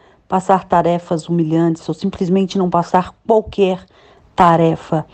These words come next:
àquele servidor ou servidor, falar com, com o trabalhador ou a trabalhadora aos gritos, não falar, não se dirigir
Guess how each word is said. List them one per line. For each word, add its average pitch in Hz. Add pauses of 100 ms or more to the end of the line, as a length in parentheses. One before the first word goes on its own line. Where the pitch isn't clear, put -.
(420)
àquele 160
servidor 151 (180)
ou 151
servidor, 143 (720)
falar 190
com, 165
com 156
o 160
trabalhador 147
ou 151
a 147
trabalhadora 143
aos 151
gritos, 160 (360)
não 226
falar, 147
não 180
se 180
dirigir 160